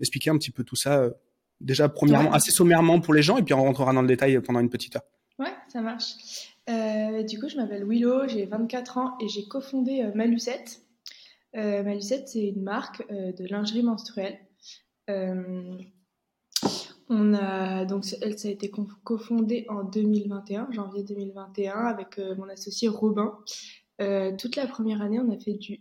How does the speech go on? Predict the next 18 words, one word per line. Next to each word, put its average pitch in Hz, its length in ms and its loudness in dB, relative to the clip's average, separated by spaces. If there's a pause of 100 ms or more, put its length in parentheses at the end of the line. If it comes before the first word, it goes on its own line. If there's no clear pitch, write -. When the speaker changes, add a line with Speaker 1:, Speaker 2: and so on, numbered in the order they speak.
Speaker 2:
e-commerce, 233 720 -2
donc 202 180 -14
on 208 100 -6
a 202 100 -6
fait, 214 240 -4
euh, 185 80 -4
cent 247 200 -4
pour 254 160 -10
cent 240 180 -4
online, 214 600 0 (640)
et, 233 240 4
euh, 202 180 2
on 202 100 -2
a 202 60 -2
développé 220 420 0
pas 226 140 -4
mal 208 220 -2
de, 196 480 -2